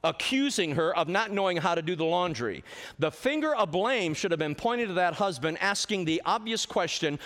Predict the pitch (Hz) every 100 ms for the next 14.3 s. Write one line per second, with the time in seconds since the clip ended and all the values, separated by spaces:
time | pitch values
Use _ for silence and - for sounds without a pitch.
0 | - 135 196 294 285 247 214 214 185 170
1 | 170 165 190 214 165 143 170 220 - 190
2 | 190 156 165 185 160 - - 139 220 240
3 | - 170 175 - 262 277 - 151 143 139
4 | 151 - - 175 180 - 208 196 214 226
5 | 233 135 - - - - 156 160 175 233
6 | 233 - - - - - - - - -
7 | - - - - - 262 247 226 120 101
8 | - - - - - - - - - -
9 | - - - - - - 160 190 196 196
10 | 240 240 233 - 233 262 - - 160 165
11 | 196 180 - - - - - 180 185 214
12 | 226 - 233 247 254 214 143 - - 143
13 | 175 214 190 208 202 202 - 233 226 -
14 | 156 117 120